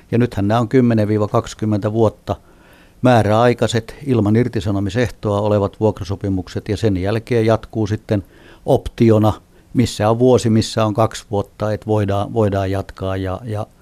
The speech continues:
mm, tietysti kysymys kuuluu tässä se, niin, että mitä sitten, kun vuokra-, vuokrakausi päättyy, onko paikkaa, mihin palata, vai jatketaanko sen jälkeen vastaavaa vuokrasopimusta toistaiseksi?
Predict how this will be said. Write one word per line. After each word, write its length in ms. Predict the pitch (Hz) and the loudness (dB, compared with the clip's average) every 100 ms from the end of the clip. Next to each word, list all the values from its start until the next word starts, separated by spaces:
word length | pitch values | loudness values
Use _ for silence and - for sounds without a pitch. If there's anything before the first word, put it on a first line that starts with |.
| _ - - _ - - | _ -20 -20 _ -20 -16
mm, 440 | - 71 73 95 107 - - _ _ - | -12 -12 -12 -14 -16 -18 -20 _ _ -8
tietysti 300 | - 120 110 | 2 2 2
kysymys 400 | 113 147 135 131 | 0 2 4 4
kuuluu 480 | - 135 135 139 139 | 2 0 4 4 4
tässä 280 | 143 139 - | 0 -4 -4
se, 260 | 123 160 156 | -4 -4 0
niin, 240 | 151 131 | 4 4
että 340 | 117 - 131 - _ 175 214 185 | 2 0 0 0 _ -12 -10 -12
mitä 400 | 151 151 160 143 | -6 -2 0 0
sitten, 480 | 127 170 - - 120 | 0 -2 -2 -2 -2
kun 240 | - 131 127 | 2 0 2
vuokra-, 520 | 143 - 113 110 147 | 0 0 -4 -6 0
vuokrakausi 640 | 160 - 117 120 113 123 | 0 0 -4 -2 -2 -2
päättyy, 640 | 120 147 123 - - 107 107 | -2 0 0 -2 -4 -2 -2
onko 320 | 151 151 117 | 2 2 2
paikkaa, 560 | - 147 135 _ 123 117 | 0 0 0 _ -4 -2
mihin 240 | 127 139 | -2 -4
palata, 500 | - 160 127 98 - - - | 0 2 2 0 -4 -16 -6
vai 160 | 113 | -4
jatketaanko 640 | 120 131 - 90 - 127 135 | -2 -4 -4 -8 -6 -6 -2
sen 200 | 147 143 | 0 0
jälkeen 460 | 131 123 139 135 | 0 -4 -4 -2
vastaavaa 540 | 135 120 - 123 123 120 | -4 -6 -4 -2 -2 -2
vuokrasopimusta 680 | 127 - 113 117 131 131 - | -4 -6 -10 -6 -6 -6 -4
toistaiseksi? 800 | 156 151 - - 71 - - - | 2 2 2 -14 -16 -18 -20 -20